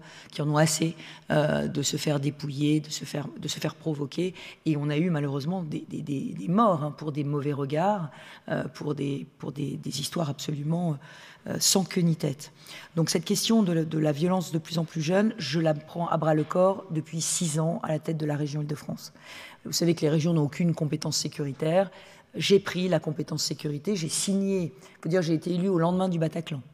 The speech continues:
J'ai été élue trois semaines après les attentats du Bataclan. Donc vous imaginez quand vous arrivez, euh, le, l'état de traumatisme de la région Île-de-France quand j'ai été élue. Enfin, c'était, c'était inimaginable, tout le monde avait peur.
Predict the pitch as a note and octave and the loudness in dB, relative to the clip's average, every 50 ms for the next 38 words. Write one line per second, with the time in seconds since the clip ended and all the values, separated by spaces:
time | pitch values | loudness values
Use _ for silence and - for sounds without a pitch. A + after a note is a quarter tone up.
0 | - _ _ _ _ _ _ _ _ _ - - - - F3 E3 E3+ E3 - - | -20 _ _ _ _ _ _ _ _ _ -16 -16 -8 -2 -2 -2 0 -2 0 2
1 | G#3 G3 E3 - - F3+ F3+ F3+ E3+ D3+ - - - D3 C#3+ C#3+ D3 - C3+ C3+ | 2 2 2 -2 -4 -4 -2 -2 -2 -2 -4 -6 -6 -6 -6 -8 -8 -10 -10 -10
2 | - D3 D3+ E3+ - - - - F3 - - - - - D#3+ C#3 D3+ E3 D3 D#3 | -8 -8 -8 -10 -10 -12 -14 -14 -14 -14 -14 -10 -8 -8 -6 -6 -6 -6 -4 -2
3 | D#3 D#3 D3 C3+ D3+ D#3+ E3+ E3 - - D3+ - C#3 D3 C#3+ C#3+ C#3+ D3+ D#3 D#3+ | -2 -2 -2 -2 -2 -2 -2 -2 -4 -6 -6 -4 -4 -4 -4 -4 -4 -4 -4 -6
4 | D3+ - - - - - - - - - - - - - - - - - - - | -6 -12 -18 -18 -18 -18 -18 -16 -10 -6 -6 -4 -4 -6 -8 -8 -8 -8 -6 -6
5 | - - - - - E3+ E3+ E3 - F#3 F3 D#3 D3+ - - - - A#3+ G#3 F#3+ | -6 -6 -6 -4 -2 -2 0 0 0 0 0 0 -2 -4 -4 0 2 4 4 4
6 | F3 - - - F#3+ G3+ E3+ D#3+ D3+ C3+ - - - - - _ - E3 D#3+ D#3+ | 2 0 -2 -4 -2 -2 -2 -2 -2 -4 -8 -12 -18 -20 -18 _ 0 2 2 4
7 | D3+ D#3 D#3+ D3+ E3 E3 E3 D#3 D#3 D#3 - - - F#3 E3+ - - E3 C3 C#3+ | 4 4 4 4 2 2 2 2 0 -2 -2 -4 -4 -4 -4 -2 -2 -2 -2 -2
8 | C#3+ C#3 - D#3 E3 F3+ F#3 G3 E3 - - - - - G#3+ - - - - - | -4 -4 -4 -2 -2 -2 -2 -4 -8 -10 -14 -16 -14 -12 -10 -10 -10 -10 -12 -10
9 | - - - - A3+ A3 A3+ - - E3+ - E3 D#3 D#3+ D#3 D#3 D3+ E3 F#3+ G3+ | -10 -8 -8 -8 -8 -10 -10 -12 -12 -8 -4 -2 0 0 2 0 0 0 0 0
10 | E3+ D#3+ - - D3+ D#3+ E3 D#3 D3 D3+ D#3 - - A3 F#3 C#3 | 0 0 -2 -4 -2 0 0 2 2 0 0 2 4 4 4 4